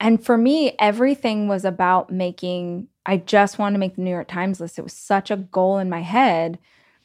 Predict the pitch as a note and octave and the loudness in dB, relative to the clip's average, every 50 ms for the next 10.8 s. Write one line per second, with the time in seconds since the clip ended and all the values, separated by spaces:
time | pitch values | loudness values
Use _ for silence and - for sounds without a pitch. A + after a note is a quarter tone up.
0 | _ _ _ _ _ _ _ _ _ _ _ _ _ _ _ - A#3+ A#3+ B3 B3+ | _ _ _ _ _ _ _ _ _ _ _ _ _ _ _ 2 4 6 6 8
1 | B3 B3+ C4 D4+ D#4+ D#4 D4+ C#4+ B3+ - - A#3 G#3 G3 F#3+ G#3 G#3+ A3 G3+ - | 8 8 6 4 4 2 2 2 0 0 0 2 2 2 2 2 2 2 2 0
2 | A3+ G#3+ - G3+ - - - - G#3 G#3 G3 F3+ G3 G3 G3 F#3+ F#3+ F#3+ E3+ - | -2 -4 -4 -6 -8 -8 -8 -6 -2 -2 -2 0 2 2 2 2 2 -2 -2 -2
3 | F#3+ F#3+ G3+ - - E3+ E3+ F3+ F#3 G#3 G#3+ G3+ A3 G#3 - - A#3+ A3+ A#3 B3+ | -2 -2 -2 -4 -4 -2 -2 0 0 0 0 0 -2 -4 -4 -2 -2 0 0 0
4 | A#3+ B3 - C#4 E4+ D#4 F#3+ D#3+ C#3+ C3 G3 G3+ G3+ G3+ A#3 A#3+ B3 A#3 G3+ - | -2 2 4 6 6 6 6 4 2 0 2 0 2 2 2 2 2 0 -2 -4
5 | - G3+ F#3+ F#3 F3+ F3+ F3 F3 E3+ E3 D#3 F3 - - - - - - - - | -6 -6 -4 -4 -4 -6 -6 -6 -6 -6 -6 -8 -10 -10 -10 -10 -10 -10 -8 -6
6 | F#3+ F#3 F#3 - G#3+ G#3+ G#3+ G#3 - - _ - G3+ G3+ G#3 G3+ G#3+ B3 A#3+ - | -8 -6 -2 0 0 0 0 -2 -6 -18 _ -4 0 2 4 6 4 4 2 2
7 | - F#3+ G3+ G#3 G3+ G#3+ G3+ F#3 G3 F#3+ F#3 - - G3 G3 G3+ F#3+ F3 E3 F3+ | 2 2 2 2 2 -2 -4 -4 -4 -6 -6 -4 -2 -2 -2 0 -2 -2 -2 -4
8 | F3+ F3+ - F#3+ F#3 F3 F#3 F#3 F3+ F#3 F#3 F3+ F3 F3 E3 - - - E3+ D#3 | -4 -2 -2 -4 -2 -2 -2 -2 -2 -2 -2 -2 -4 -4 -6 -8 -10 -8 -6 -6
9 | D3+ F3 E3+ F3 F3+ F3+ - F#3+ F#3 - E3 D#3 E3 G#3+ - - _ _ _ _ | -4 -4 -4 -6 -6 -8 -10 -10 -8 -4 -4 -2 -2 -2 -4 -6 _ _ _ _
10 | _ _ _ _ _ _ _ _ _ - A#3 A3 G3 - - | _ _ _ _ _ _ _ _ _ 4 4 4 4 0 -6